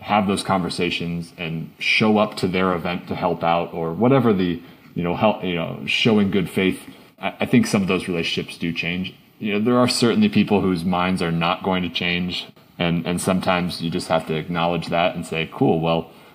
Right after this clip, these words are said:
there's a lot of other opportunities over here. I'm gonna go explore those opportunities, and,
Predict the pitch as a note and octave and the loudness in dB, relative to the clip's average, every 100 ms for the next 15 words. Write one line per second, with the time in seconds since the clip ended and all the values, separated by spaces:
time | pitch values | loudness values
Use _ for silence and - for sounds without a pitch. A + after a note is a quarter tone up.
0 | - F#2 F2+ F2+ G2 G#2 G2 G2 G2 G2 | -6 -2 0 2 4 4 2 4 4 2
1 | G2+ G#2+ G#2+ G#2 G2+ G#2 G2 A2 E3 - | 2 4 4 4 4 4 4 2 2 0
2 | G2 G2+ G2+ G2 G2+ - - A2 G#2+ G2+ | -2 0 2 2 0 0 0 2 4 4
3 | G#2+ G2+ - A#2 A#2+ B2+ F#2+ F2 | 2 2 0 2 4 4 2 -2